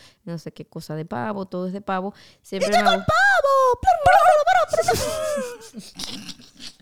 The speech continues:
Speaker 1: Pero me encanta ese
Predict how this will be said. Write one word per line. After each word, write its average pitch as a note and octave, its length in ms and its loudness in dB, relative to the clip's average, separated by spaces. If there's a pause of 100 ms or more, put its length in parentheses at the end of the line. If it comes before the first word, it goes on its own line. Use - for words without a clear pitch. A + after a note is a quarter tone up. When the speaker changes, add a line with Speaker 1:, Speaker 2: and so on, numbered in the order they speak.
(600)
Speaker 1:
Pero A#3+ 260 -4 (600)
me A#3 120 -8
encanta C4 720 -2
ese D#4 340 -2